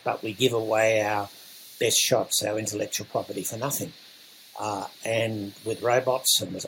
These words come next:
artificial intelligence now dominating, and I think they, that's going to be that whole sensor technology, internet, robots, uh, productization, productization of the service industry.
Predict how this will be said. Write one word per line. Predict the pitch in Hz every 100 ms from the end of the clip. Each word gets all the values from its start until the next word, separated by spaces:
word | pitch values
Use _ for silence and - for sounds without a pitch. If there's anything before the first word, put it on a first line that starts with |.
| -
artificial | 117 110 - - 110
intelligence | 104 - 131 135 113 104 92 107
now | 110 104
dominating, | 120 117 123 104 104 98
and | 104
I | 101
think | - 123 - - - - - - -
they, | 117 123 120 107
that's | 113 -
going | - 127 123
to | 120
be | 101 113 110 104 98 101 -
that | 101
whole | 117 120
sensor | 107 - 123 110 - 107
technology, | - 110 110 117 107 92 104 104
internet, | 107 107 120 110 110 - -
robots, | 110 104 101 101 - - - - - - - - 101
uh, | 95 95
productization, | - 120 117 - 107 95 101 104 -
productization | - 123 117 - - - - 120 113 110 110 110 - 95 - -
of | 104 104 -
the | 98
service | - 165 139 -
industry. | 92 - -